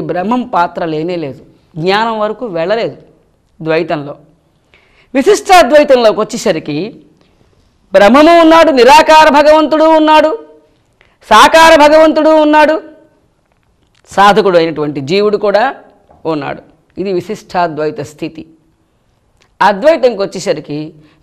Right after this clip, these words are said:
ఇందులోని బ్రహ్మమే, ఆ బ్రహ్మమే ఇక్కడ ఉన్నాడు, వీడు బ్రహ్మమే, ఆ బ్రహ్మమే ఇక్కడ ఉన్నాడు, వీడు బ్రహ్మమే, అసలు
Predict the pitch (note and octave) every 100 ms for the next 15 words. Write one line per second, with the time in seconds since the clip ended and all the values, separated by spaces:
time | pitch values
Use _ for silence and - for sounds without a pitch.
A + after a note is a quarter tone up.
0 | - G3 G#3+ A3 A3+ G3+ G#3+ G#3+ A3 A3
1 | E3+ F#3+ G3 G#3+ G#3 G#3+ G#3 G3 G3+ G3+
2 | G3 F#3+ G3+ G3 G3+ G3 A3+ G3+ F#3+ G3
3 | G#3+ G#3 G#3+ G3+ G3+ G3+ G#3+ A3+ G3+ G#3
4 | F#3+ G3+ A3+ F#3+ G#3